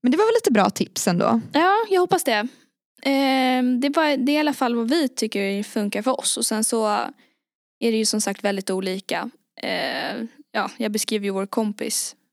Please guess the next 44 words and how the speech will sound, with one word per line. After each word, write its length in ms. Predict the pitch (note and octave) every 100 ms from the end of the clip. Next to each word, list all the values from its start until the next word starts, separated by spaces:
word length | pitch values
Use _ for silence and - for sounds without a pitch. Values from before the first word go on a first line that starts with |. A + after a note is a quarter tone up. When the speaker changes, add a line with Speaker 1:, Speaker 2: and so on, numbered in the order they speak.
| _ -
Speaker 2:
som 440 | G#3+ G#3 G3+ C#4+ A#3+
hade 240 | B3 G#3
allt 180 | G3 -
i 60 |
huvudet. 440 | A#3+ A3+ F3 - - _ -
Speaker 1:
Ja. 260 | F3 E3+ D#3+ _ _ _ _ - - _ _ _
Speaker 2:
Det 60 | A#3
är 40 |
kanske 260 | A3+ F#3 -
lite 240 | D#3+ -
unikt, 400 | E3+ D#3+ - -
men 180 | F3+ G3+ - _ -
ja. 120 | - - _ - -
Speaker 1:
Men 160 | F#3+
man 120 | F#3 F#3
kan 220 | F#3+ F#3
lägga 300 | G3+ F#3+ F3+
sig 140 | - E3+
liksom 280 | E3+ E3 E3
vart 240 | E3 F3
som 200 | F3+ F#3+ - _
det 80 | E3+
passar 400 | F3 E3 - E3+
på 120 | -
den 120 | E3
där 80 | E3
skalan. 500 | E3+ - E3+ F#3+ -
Antingen 400 | - F3+ D#3+ E3
så 140 | - - G3+ - _ _ _ _ _ -
har 60 |
man 160 | E3+ A3
ingenting, 300 | F3+ E3+ D4 - _ _
eller 100 | G#3+
så 120 | G#3+
har 60 | G#3+
man 160 | G#3 G3+
lite 180 | G3+
grann, 280 | G3 F#3+ G3
eller 160 | F#3 F#3
så 120 | F#3
har 60 | E3+
man 160 | E3+
som 420 | F#3+ - - -
jag 300 | B1 - -